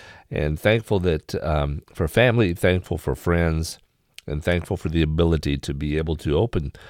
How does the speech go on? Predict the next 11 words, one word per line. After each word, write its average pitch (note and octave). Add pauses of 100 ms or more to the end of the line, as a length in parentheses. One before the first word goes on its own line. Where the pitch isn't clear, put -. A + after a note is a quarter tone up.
(280)
God's D2+
Word, A1+
whether C#2+
it A#1+
be D2
in C#2
paper A#2+
form G#2+
or F#2
digital A2
form, C#2